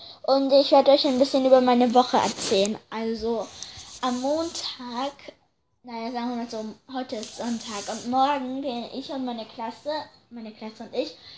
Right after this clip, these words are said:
zusammen ins Freibad bei uns, weil dort machen wir Sport. Und, naja,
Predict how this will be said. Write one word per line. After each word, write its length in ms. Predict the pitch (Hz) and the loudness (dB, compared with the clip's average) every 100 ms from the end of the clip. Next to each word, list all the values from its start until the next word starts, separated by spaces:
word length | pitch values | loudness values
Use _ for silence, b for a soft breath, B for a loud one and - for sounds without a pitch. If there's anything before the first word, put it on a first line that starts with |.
| B | B
zusammen 400 | _ 269 262 247 214 | _ -10 -8 -6 -6
ins 200 | 226 - | -10 -12
Freibad 500 | - 202 214 269 - | -10 -8 -4 -6 -6
bei 220 | 285 - 277 | -8 -6 -8
uns, 260 | 302 302 | -8 -8
weil 160 | 262 240 | -8 -6
dort 180 | 254 - | -6 -6
machen 300 | 254 254 262 | -8 -8 -6
wir 100 | 262 | -6
Sport. 680 | 262 - - 214 196 - - _ _ _ _ _ _ _ | -8 -14 -16 -14 -14 -16 -20 _ _ _ _ _ _ _
Und, 340 | 233 233 233 233 _ _ _ _ _ _ _ _ | -20 -16 -14 -14 _ _ _ _ _ _ _ _
naja, 540 | 254 247 233 247 226 | -20 -14 -8 -8 -8